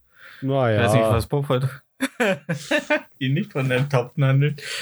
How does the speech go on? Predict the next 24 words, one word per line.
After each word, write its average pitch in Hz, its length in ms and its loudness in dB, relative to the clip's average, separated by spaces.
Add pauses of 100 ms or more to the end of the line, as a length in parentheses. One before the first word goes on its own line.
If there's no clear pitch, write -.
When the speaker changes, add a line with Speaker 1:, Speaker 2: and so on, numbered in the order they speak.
(120)
Speaker 2:
äh, 127 80 2
auf 139 260 0
die 160 120 -6
Playlist 165 380 0
gepackt - 360 -4
werden. 101 280 0 (420)
Und 127 380 0
Bobbidi 135 320 0
Bob, 131 320 -2 (220)
ähm, 135 760 0
tu 180 220 -4
deinen 143 300 0
Dienst. 160 560 -2
Äh, 131 240 0
welches 139 340 2
Lied 156 240 -2
packst 139 300 -2
du 135 100 2
auf 131 80 0
die 151 120 -2
Playlist? 143 420 4
Speaker 1:
Äh, 147 40 0
ich - 120 -6
pack 143 240 -2